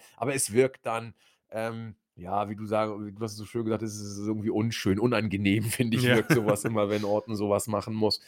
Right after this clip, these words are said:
Speaker 1: Äh, na gut, <clears throat> großartig allerdings, habe ich mir mehrfach angeguckt, wie Dominic den R K O genommen hat. Zucker. Also,
Speaker 2: Mhm.
Speaker 1: oh, also da, da, das, äh,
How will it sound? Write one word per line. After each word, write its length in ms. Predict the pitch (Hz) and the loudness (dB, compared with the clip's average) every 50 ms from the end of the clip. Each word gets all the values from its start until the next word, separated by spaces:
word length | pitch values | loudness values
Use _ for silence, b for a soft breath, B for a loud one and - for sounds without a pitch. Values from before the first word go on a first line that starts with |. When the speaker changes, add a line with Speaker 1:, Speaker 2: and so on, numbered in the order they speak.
| b b b b b b b - | b b b b b b b 0
Speaker 1:
Äh, 160 | 113 107 101 - B B B | 0 0 0 -2 B B B
na 120 | B 226 233 | B 4 4
gut, 200 | 214 160 - - b b b | 4 4 0 -2 b b b
<clears throat> 320 | - 190 185 175 - 180 139 | 0 0 0 0 -2 -4 2
großartig 500 | 151 220 254 254 - 214 208 185 175 185 | 4 4 4 4 2 -2 -6 -4 -4 -2
allerdings, 520 | 202 185 175 175 175 170 165 - - - | -2 -2 -2 -2 -4 -6 -6 -10 -12 -12
habe 100 | 147 151 | -14 -12
ich 60 | 139 156 | -10 -8
mir 60 | 156 | -6
mehrfach 320 | 156 190 - - 160 131 | -4 -4 -4 -6 -8 -8
angeguckt, 560 | 117 156 151 147 143 - - 151 131 - _ | -8 -8 -6 -6 -6 -6 -6 -8 -8 -10 _
wie 100 | 127 143 | -10 -2
Dominic 320 | 143 156 151 156 160 156 151 | 0 0 2 2 0 -2 -2
den 120 | 147 135 | -4 -4
R 140 | 123 135 139 | -2 -2 -2
K 200 | 135 147 131 120 | 0 0 0 2
O 120 | 135 160 | 2 2
genommen 360 | 147 127 120 113 110 113 113 117 | 0 0 -2 -2 -2 -2 -2 -4
hat. 200 | 139 170 - _ _ | -6 -6 -8 _ _
Zucker. 380 | - - 143 - 107 92 90 _ | -2 -2 -2 -2 -2 -6 -6 _
Also, 300 | - 123 131 131 139 143 | -6 -4 0 2 4 4
Speaker 2:
Mhm. 440 | 139 - 104 104 110 117 - - - | 6 6 4 2 0 -4 -8 -12 -6
Speaker 1:
oh, 640 | - 139 143 139 135 131 127 117 113 107 98 90 85 82 82 | -2 2 4 4 4 4 2 2 2 0 0 0 -2 -2 -2
also 180 | 87 131 139 147 | -2 -2 -2 -2
da, 140 | 131 139 139 | -2 -4 -4
da, 160 | 131 147 135 | -4 -4 -4
das, 300 | 131 139 143 135 - - | 0 0 0 0 0 -2
äh, 300 | 143 143 139 139 135 123 | 0 2 2 2 2 0